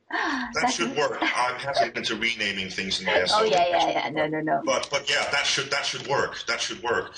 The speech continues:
Speaker 2: So basically,
Speaker 1: That's cool.
Speaker 2: the mode of operation here is, um, so dired will work with anything that follows this format.
Speaker 1: Yeah.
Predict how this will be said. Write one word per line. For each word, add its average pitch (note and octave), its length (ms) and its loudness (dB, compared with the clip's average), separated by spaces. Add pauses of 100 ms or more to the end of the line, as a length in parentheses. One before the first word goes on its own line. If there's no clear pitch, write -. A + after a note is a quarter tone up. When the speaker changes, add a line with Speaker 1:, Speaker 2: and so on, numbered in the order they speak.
(100)
Speaker 2:
So - 240 2
basically, - 580 2
Speaker 1:
That's A#2+ 120 -4
cool. G3+ 120 -2
Speaker 2:
the - 100 -2
mode D3 220 2
of C3 100 -2
operation A2 580 0
here F2+ 320 -2
is, F2+ 460 0
um, F2+ 460 0 (440)
so C3 340 -2
dired F#2+ 520 2 (560)
will G#2 640 2 (580)
work C#3 300 2
with B2 200 -4
anything A2 520 0
that F#2 100 2
follows F#2+ 720 4
this - 320 2
format. E3 400 0
Speaker 1:
Yeah. G3 500 2